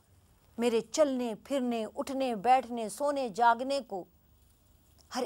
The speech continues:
एक अमल को, एक एक हरकत को अपनी राह में कबूल फरमा ले। ये इखलास है। और जब इखलास नसीब हो जाए, तो अजीज़ान गिरामी,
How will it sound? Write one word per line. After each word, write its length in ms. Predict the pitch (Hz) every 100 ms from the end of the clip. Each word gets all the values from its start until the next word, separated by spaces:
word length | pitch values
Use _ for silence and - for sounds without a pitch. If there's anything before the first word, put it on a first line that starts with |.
| - 294
एक 340 | 302 302 - - -
अमल 280 | 262 262 214
को, 280 | - - - _ _ _ _ _ -
एक 280 | 269 247 220
एक 160 | - - 220
हरकत 520 | 170 269 269 285 269
को 220 | - - _ _ _ _ _ _ 220
अपनी 280 | 220 190
राह 240 | 190 202 190
में 220 | 180 196 _ _ _ -
कबूल 260 | 208 240 202
फरमा 400 | - - 170 -
ले। 160 | - _ _ _ _ _ _ _ -
ये 200 | 214 196 -
इखलास 540 | 190 - 180 - - -
है। 200 | - - _ _ _ _ _ _ - - -
और 60 |
जब 200 | 254 285
इखलास 440 | 254 269 262 262 240
नसीब 400 | 220 - 285 190
हो 160 | 214
जाए, 300 | 196 208 117 - _ _ _ _ _ _
तो 60 | -
अजीज़ान 560 | 214 226 214 226 208 190
गिरामी, 420 | 196 190 196